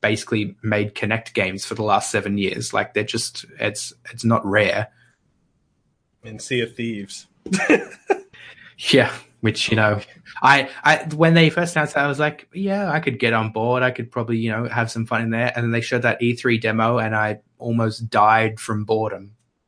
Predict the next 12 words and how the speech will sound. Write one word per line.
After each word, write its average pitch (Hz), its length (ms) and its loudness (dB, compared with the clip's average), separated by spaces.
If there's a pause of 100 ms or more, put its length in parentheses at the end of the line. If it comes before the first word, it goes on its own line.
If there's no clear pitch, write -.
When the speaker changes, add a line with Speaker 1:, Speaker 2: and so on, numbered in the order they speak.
(1120)
Speaker 2:
Yeah, 117 300 -2
Speaker 1:
Like, 113 80 2
"Oh, 120 160 6
wow, 127 300 6
Speaker 2:
I 127 220 2
Speaker 1:
oh, 107 260 -4 (180)
cool, 143 260 4
you're 110 120 2
going 113 280 0
into 117 320 0
a 123 60 0
cave, 120 640 -2